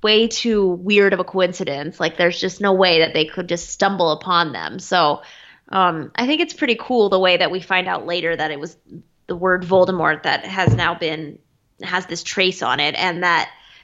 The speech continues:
you know, we saw it, Hermione say that. Of course, it doesn't seem weird in that moment for Hermione to say that. It's, it's not obvious at all, but it's like, now we can go back and look and see, like,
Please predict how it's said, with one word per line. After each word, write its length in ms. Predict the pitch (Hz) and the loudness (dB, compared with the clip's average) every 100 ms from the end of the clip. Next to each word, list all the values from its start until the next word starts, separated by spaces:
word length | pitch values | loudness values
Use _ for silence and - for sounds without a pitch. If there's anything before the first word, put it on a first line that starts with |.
| _ | _
you 120 | 214 | 0
know, 80 | 190 | 0
we 120 | 180 | 0
saw 360 | 190 - 202 196 | -2 2 4 4
it, 120 | 175 | 2
Hermione 540 | 180 208 196 175 170 170 | -2 -4 0 0 -2 -6
say 280 | - 208 | 0 2
that. 180 | 196 160 | 2 0
Of 100 | 165 | -2
course, 220 | - 190 | -8 -10
it 40 | 190 | -10
doesn't 280 | 185 170 - | -12 -14 -12
seem 220 | 180 175 | -12 -6
weird 340 | 202 202 185 | 0 2 2
in 140 | 180 175 | 0 0
that 180 | 131 | -2
moment 680 | 190 196 196 175 104 143 - - | 0 0 2 0 -2 -4 -12 -14
for 120 | - 180 | -8 -4
Hermione 380 | 180 139 156 165 | 0 0 0 -4
to 80 | 165 | -6
say 200 | 190 180 | -2 0
that. 200 | 156 143 | 0 -2
It's, 280 | 147 - - - | -6 -14 -16 -8
it's 180 | 185 190 | -8 0
not 320 | 185 180 - | 2 2 0
obvious 460 | - 175 185 170 170 | 0 0 0 -4 -4
at 120 | 135 | 0
all, 300 | 170 170 147 | 2 2 -2
but 180 | 165 - | -6 -8
it's 120 | - | -6
like, 140 | 151 | -6
now 180 | 175 170 | -4 -4
we 80 | 165 | -4
can 140 | 175 | -4
go 140 | 180 170 | 0 2
back 280 | 156 160 180 | 2 -2 -6
and 140 | 175 | -6
look 220 | 170 165 | -6 -6
and 120 | 165 | -12
see, 440 | 165 - 175 160 139 | -12 -10 -6 -6 -8
like, 220 | - 139 | -12 -16